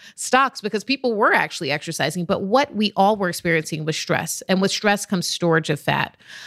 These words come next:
Issues like trauma, issues like racism, issues like medications that we prescribe for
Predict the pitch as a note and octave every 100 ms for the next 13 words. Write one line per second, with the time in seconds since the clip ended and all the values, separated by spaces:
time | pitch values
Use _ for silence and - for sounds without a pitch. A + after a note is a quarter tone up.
0 | - - G#3 A3+ G#3 G#3 - - A#3+ G#3
1 | - D#3+ E3 F#3 - E3+ E3 D#3 D3 D3+
2 | E3+ C#3+ D3+ - - - F#3 - A3+ -
3 | G#3+ - F#3 F#3+ B3 G3 G#3+ A#3+ - F3+
4 | - E3 G3 - F3+ - G3 G3 - F3+